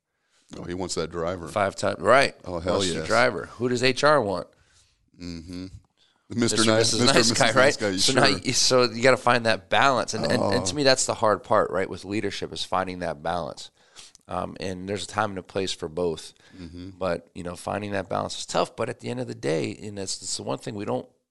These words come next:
Speaker 2: like to admit, at the end of the day, if you're not making money, I don't give a rat's butt how happy everybody is.
Speaker 1: Mm-hmm.
Speaker 2: If the company isn't revenuing, nobody has a job anymore.
Speaker 1: Right, right.
Speaker 2: And, and we forget about that,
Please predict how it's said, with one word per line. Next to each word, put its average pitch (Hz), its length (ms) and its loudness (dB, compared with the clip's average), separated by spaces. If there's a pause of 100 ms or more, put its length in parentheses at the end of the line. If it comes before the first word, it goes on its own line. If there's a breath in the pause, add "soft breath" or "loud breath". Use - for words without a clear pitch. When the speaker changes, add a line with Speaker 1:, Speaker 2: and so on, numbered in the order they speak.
(200)
Speaker 2:
like 107 300 -6
to 104 180 -6
admit, 98 440 -6
at - 100 -16
the 101 100 -10
end 135 140 -6
of 123 60 -12
the 85 100 -14
day, 117 420 -6 (540)
if - 140 -20
you're 107 100 -8
not 131 200 0
making 110 320 -6
money, 104 380 -4
I 123 80 -4
don't 156 160 -6
give - 220 -16
a - 80 -20 (720)
rat's 113 320 -8
butt 107 340 2
how 104 180 -2
happy 127 400 -2
everybody 87 460 -4
is. 92 380 -2 (200)
Speaker 1:
Mm-hmm. 85 260 -16
Speaker 2:
If 87 40 -16
the 98 80 -12
company 143 380 -2
isn't 107 200 -4
revenuing, 104 540 0 (260)
nobody 87 300 -2
has 85 180 -6
a 80 60 -10
job 78 300 -8
anymore. 64 340 -12
Speaker 1:
Right, - 120 -12 (200)
right. 82 280 -12 (140)
Speaker 2:
And, 101 160 -8
and 104 140 -6
we 104 80 -6
forget 117 400 0
about 104 300 -2
that, 92 300 -2